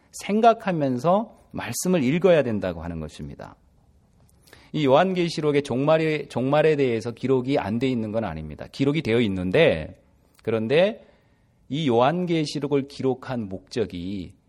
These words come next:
이 요한계시록의 핵심이 종말이 언제냐, 어떻게 종말이 우리에게 다가오느냐, 여기에 초점을 맞추고 있는 것이 아니라 당시 로마의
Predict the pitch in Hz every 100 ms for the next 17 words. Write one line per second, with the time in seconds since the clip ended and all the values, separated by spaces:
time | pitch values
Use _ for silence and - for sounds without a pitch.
0 | _ _ - 151 170 170 - _ _ -
1 | 127 120 175 190 175 165 151 143 143 143
2 | 143 240 - - 147 113 170 107 80 -
3 | _ _ _ - - 120 131 139 196 139
4 | 98 90 104 131 92 - _ _ _ _
5 | _ - - 131 - 190 185 123 135 147
6 | 147 190 202 202 - _ _ 123 135 135
7 | 127 131 147 - 104 135 135 123 110 127
8 | 156 95 - _ - 135 160 240 240 240
9 | 220 214 202 165 117 - 135 123 113 110
10 | 101 123 85 85 87 113 123 78 - _
11 | _ _ _ _ _ _ _ _ _ _
12 | _ _ 135 131 143 123 139 147 139 139
13 | 160 160